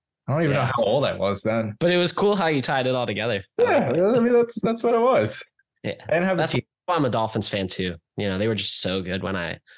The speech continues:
Speaker 2: was growing up.
Speaker 1: Mm. Dan
Speaker 2: Yeah.
Speaker 1: Marino.
Speaker 2: All my parents, they were Dolphins fans. My mom always loved the animal, um, which was, oh, actually, I, while we're on the topic
Speaker 1: Garrett,
Speaker 2: of gratitude, that
Speaker 1: stop
Speaker 2: was,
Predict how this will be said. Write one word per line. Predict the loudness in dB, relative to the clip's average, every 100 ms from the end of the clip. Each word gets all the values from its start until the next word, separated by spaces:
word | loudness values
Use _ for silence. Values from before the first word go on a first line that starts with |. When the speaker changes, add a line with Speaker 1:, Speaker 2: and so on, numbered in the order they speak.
| _
Speaker 2:
was | -10
growing | -6 -6 -6
up. | -8 -12 _ _ -4
Speaker 1:
Mm. | -2 -4 -6 _ _ _ -4 -2
Dan | 0 2
Speaker 2:
Yeah. | 2 0
Speaker 1:
Marino. | -2 -2 0
Speaker 2:
All | 0
my | 0 -2
parents, | -2 -2 -2 -4 -6 -6 -8 _ _ -4
they | -2
were | 0
Dolphins | 0 -2 -4
fans. | -2 -2 -2 -2
My | -2
mom | -2 0
always | 0 -2 -2
loved | -4 -2
the | -4
animal, | -2 -4 -8 -12 _ _ -10
um, | -8 -6 -8 -10 -16 _ _ -6
which | -4 -2
was, | -2
oh, | 0 0 0
actually, | -2 -4 -2 0
I, | 0 0
while | 0 2
we're | 2
on | 2
the | 0
topic | 0 -4 -2
Speaker 1:
Garrett, | 2 4 4
Speaker 2:
of |
gratitude, | 0 -4 0
that | 2
Speaker 1:
stop | 2
Speaker 2:
was, | 0